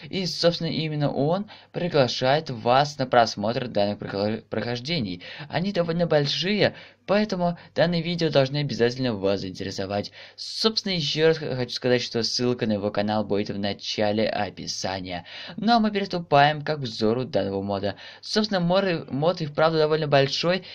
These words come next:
который добавляет довольно много Ти Эн Ти. Что ж, давайте начнём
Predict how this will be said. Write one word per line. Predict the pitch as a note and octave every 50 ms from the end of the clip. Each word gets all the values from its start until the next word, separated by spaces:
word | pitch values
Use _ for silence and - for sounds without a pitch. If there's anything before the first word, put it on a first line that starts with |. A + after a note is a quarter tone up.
| - - -
который | - D#3 D3 - D#3+ F3+ G3 G3
добавляет | F3+ E3+ E3 D3+ D3+ D#3+ E3+ E3+
довольно | - C3+ B2+ B2 C3 C3+ C#3 C3+ C3
много | B2+ A2+ G#2 G2 G2+ G2+ G#2+ A2 A2 A2 A2
Ти | G#2+ - - G2+ G2 G2 G2
Эн | G2+ G#2
Ти. | - - A#2 A2 G#2+ - - - - - -
Что | - - D#3+ D#3
ж, | C#3+
давайте | C3 B2+ D3 E3+ F#3
начнём | F3 E3 E3 D#3+ - - D3 D3 D3 D#3 D#3+ D#3